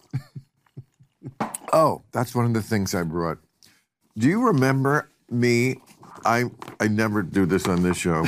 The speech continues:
Speaker 1: <laughs>
Speaker 2: Not that this is a show. But, um, do you remember me writing this? But I did a thing for Vanity Fair.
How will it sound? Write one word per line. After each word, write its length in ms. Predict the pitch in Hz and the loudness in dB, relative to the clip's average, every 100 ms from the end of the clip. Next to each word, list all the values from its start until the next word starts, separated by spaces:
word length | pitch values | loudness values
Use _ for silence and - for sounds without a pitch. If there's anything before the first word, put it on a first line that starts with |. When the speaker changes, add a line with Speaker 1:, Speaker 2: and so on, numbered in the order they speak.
| - - | -4 -8
Speaker 1:
<laughs> 200 | 135 - | -6 -4
Speaker 2:
Not 140 | 82 | -2
that 140 | - | -2
this 140 | - - | -2 -4
is 140 | 69 | -4
a 80 | 80 | -6
show. 380 | - 98 82 78 165 - - - - - 123 | -2 -2 -2 -4 -8 -10 -14 -14 -14 -8 0
But, 200 | 110 - _ - | 0 0 _ -6
um, 440 | 107 101 95 95 95 - - - _ _ _ _ _ _ _ _ - | -2 0 0 -4 -6 -10 -12 -18 _ _ _ _ _ _ _ _ -8
do 120 | 110 | 0
you 60 | 143 | 2
remember 320 | 156 165 151 | 4 4 4
me 160 | 135 120 | 4 4
writing 300 | 113 110 104 | 2 2 2
this? 240 | 107 - _ - | 0 -4 _ -8
But 260 | 80 104 80 76 - | -2 -2 -4 -16 -6
I 100 | 104 | -4
did 200 | 92 110 | 0 0
a 40 | 110 | 0
thing 260 | 117 101 | 0 -2
for 120 | 95 | 0
Vanity 460 | 82 92 104 107 101 | 0 0 0 0 -2
Fair. 480 | 101 92 80 69 | -2 -2 -2 -4